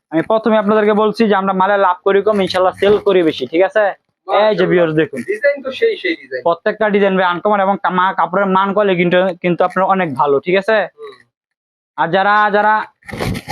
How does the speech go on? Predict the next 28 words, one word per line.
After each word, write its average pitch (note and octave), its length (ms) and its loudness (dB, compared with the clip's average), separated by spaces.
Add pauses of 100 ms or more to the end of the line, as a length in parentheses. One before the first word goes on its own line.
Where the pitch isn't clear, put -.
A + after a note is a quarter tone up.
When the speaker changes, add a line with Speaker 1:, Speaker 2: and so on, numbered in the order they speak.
(140)
Speaker 1:
আমার A3 200 2
ভিডিওগুলো G#3 460 2
দেখেন, G#3+ 380 0
মেসেজ G3+ 240 0
Speaker 2:
ওয়াও। - 120 2
Speaker 1:
সাইমা G#3 240 0
শাড়ি G3 240 0
Speaker 2:
জি। A3 80 2
Speaker 1:
চ্যানেলের F#3+ 260 0
কিন্তু F#3+ 200 0
নিজস্ব G3 400 2
চ্যানেলও F3 360 0
আছে, C#3 220 -2 (220)
আপনারা F#3+ 280 -2
লাগলে F#3+ 240 0
ওই F#3 160 2
ভিডিওগুলো F#3 380 2
দেখে E3+ 260 0
আসবেন, C3+ 280 -2
ঠিক E3 160 -4
আছে? G3+ 200 0 (480)
আমাদের F3+ 260 0
এখানে G3+ 220 -2
কোনো G3+ 160 0
দুই F3+ 160 2
নাম্বারই F3+ 400 0
পাবেন C3+ 180 0
না। A2+ 120 0